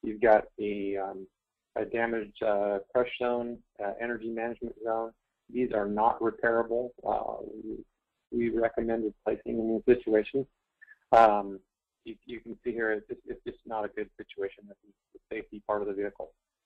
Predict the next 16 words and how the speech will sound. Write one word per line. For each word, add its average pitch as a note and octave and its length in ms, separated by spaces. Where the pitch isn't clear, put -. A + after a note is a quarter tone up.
Uh, A2 160
the A2 80
other F3 260
rail A2+ 280
on A2+ 140
the A2+ 60
other A#2+ 260
side, B2+ 360
uh, A#2 120
this C3 240
had D#3+ 220
some A2 120
pretty B2+ 180
minor A#2 300
damages. A2 500
It A2 160